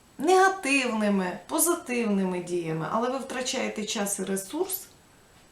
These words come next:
не в тому напрямку і не в ті дії. Вони для вас безрезультативні. А вам говорять, що майте ясність,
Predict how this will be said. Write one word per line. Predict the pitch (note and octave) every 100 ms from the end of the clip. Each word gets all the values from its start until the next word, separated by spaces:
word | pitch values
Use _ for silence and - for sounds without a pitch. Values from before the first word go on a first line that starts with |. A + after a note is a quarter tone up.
| _ - - -
не | G#3+ A#3+
в | -
тому | C4 G#3 F#3
напрямку | E3+ D#3 D#3+ D#3 D#3+ - - -
і | A3+
не | A#3
в | A#3
ті | - G#3+
дії. | D#3+ F3 D#3 D3 D#3+ - - - _ - -
Вони | G3+ B3 E4+
для | A#3+
вас | F#3 E3+ D#3+
безрезультативні. | D#3+ A#3+ D4 A3 G3+ G#3+ G3+ A3 - E3+ D3+ D3 D3+
А | F3
вам | E3+ B3+ G4
говорять, | D4+ A#3 G3+ F3+ E3 D#3+
що | - - E3
майте | D3+ G#3+ D4+ D4+ A#3
ясність, | F#3 G3+ F#3+ - - -